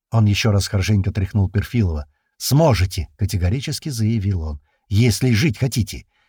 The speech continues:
Сейчас они забросают крышу гранатами, и нас потом лопатой придётся отсюда собирать.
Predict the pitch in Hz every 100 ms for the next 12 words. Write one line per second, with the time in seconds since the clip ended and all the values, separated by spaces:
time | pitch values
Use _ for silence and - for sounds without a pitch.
0 | - - 143 226 214 208 156 135 113 196
1 | 202 - 143 170 175 156 160 104 92 104
2 | 95 95 _ _ _ 120 226 220 214 214
3 | 185 202 - 151 151 147 143 135 139 143
4 | 110 139 123 113 123 123 117 -